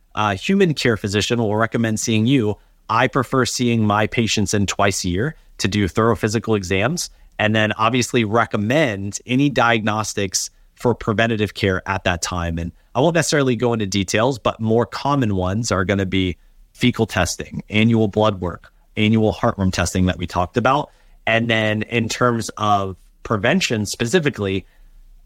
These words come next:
like I've said before, it's really gonna depend on what prevention that veterinarian recommends. And so if you're on a product for heartworm prevention that lasts six months, well, maybe you're only renewing that heartworm prevention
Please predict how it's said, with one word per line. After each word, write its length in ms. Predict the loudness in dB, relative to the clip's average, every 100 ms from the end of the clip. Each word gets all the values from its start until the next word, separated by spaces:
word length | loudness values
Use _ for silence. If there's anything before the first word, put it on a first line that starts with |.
| -2
like 200 | 0 0
I've 100 | 0
said 180 | -2 -2
before, 280 | -2 0 0
it's 120 | -2
really 320 | 0 0 2
gonna 200 | 0 -2
depend 400 | -4 -4 -2 0
on 200 | -2 -4 -4
what 320 | 0 0 0
prevention 680 | -4 -2 -2 -2 -2 -2 0
that 200 | -2 -2
veterinarian 760 | -2 0 0 2 2 0 -4 -8 -2
recommends. 800 | -2 0 -2 -2 -4 -10 -20 -20 _ _ -2
And 220 | -2 0
so 260 | 2 2
if 120 | 2 0
you're 220 | 2 2
on 160 | 0
a 100 | -2
product 400 | -2 0 0 0
for 200 | -2 -4
heartworm 320 | -2 -2 -2 -4
prevention 460 | -4 -4 -4 -2
that 180 | -2 0
lasts 280 | 0 0 -2
six 220 | -4 0
months, 420 | 0 0 -4 -14 _ _ -4
well, 300 | 0 0 0 _
maybe 300 | -2 0 2
you're 160 | 0 0
only 240 | 0 -2
renewing 400 | -2 0 2 2 2
that 140 | 0
heartworm 320 | -2 -4 -4
prevention 640 | -2 0 0 0 -2 -2